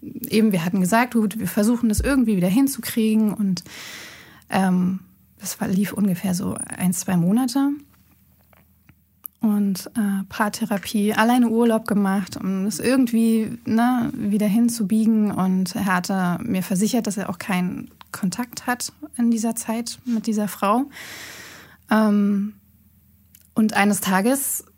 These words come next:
ging ich an sein Auto. Ich musste irgendwas in den Kofferraum packen und sah eine kleine, kleine Reisetasche da drin. Und das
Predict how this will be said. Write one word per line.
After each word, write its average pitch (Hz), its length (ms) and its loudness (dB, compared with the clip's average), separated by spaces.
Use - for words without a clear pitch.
ging 233 180 4
ich 226 160 -2
an 190 120 2
sein 175 180 0
Auto. 202 400 0
Ich 302 160 0
musste 226 260 0
irgendwas 214 420 2
in 202 100 0
den 202 80 0
Kofferraum 190 460 -2
packen 208 340 -2
und 202 80 0
sah 185 180 0
eine 190 220 -2
kleine, 180 360 -2
kleine 196 260 0
Reisetasche 180 560 -2
da 180 160 -8
drin. 180 420 -4
Und 180 500 0
das - 380 -4